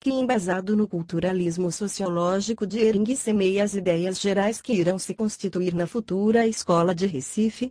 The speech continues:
onde brilhariam Silvio Romero, Clóvis Bevilacqua, Arthur Orlando, Martins Júnior, Fausto Cardoso, Tito Lívio de Castro. No Rio de Janeiro, praticamente sozinho,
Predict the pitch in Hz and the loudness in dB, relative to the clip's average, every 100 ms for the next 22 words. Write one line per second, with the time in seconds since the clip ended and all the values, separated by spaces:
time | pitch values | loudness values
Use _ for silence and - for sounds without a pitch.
0 | _ 233 226 208 190 202 202 202 185 175 | _ 0 2 2 0 0 2 2 0 -2
1 | 175 - 196 156 170 170 156 165 196 233 | -2 -2 -2 -2 -4 -4 -2 0 0 0
2 | 247 _ - 214 208 175 170 180 170 180 | -4 _ 2 6 6 4 0 0 0 2
3 | 185 - 202 220 262 - - 196 208 196 | 0 2 2 2 2 -2 -2 -2 0 0
4 | 220 214 185 190 240 - - 208 190 - | 0 2 2 0 -2 -6 -2 -2 -2 0
5 | 226 269 233 180 185 185 180 _ _ - | 2 2 0 -2 0 0 -4 _ _ -2
6 | 165 151 - 190 233 202 175 180 185 196 | -2 -2 -6 -2 2 2 2 0 0 -2
7 | 233 247 - 254 247 196 202 202 165 175 | -4 -6 -2 0 0 0 0 0 -2 -4
8 | 185 214 180 156 - - 151 143 _ _ | -2 -4 -4 -4 -8 -8 -10 -10 _ _
9 | _ _ 247 254 220 214 170 165 185 202 | _ _ 0 2 4 4 2 0 0 0
10 | 170 185 240 - - 190 190 208 226 202 | 0 0 -2 -4 -8 -6 -4 -2 2 2
11 | 196 202 170 - 220 214 185 208 233 | 2 0 -6 -2 -4 -2 -2 0 0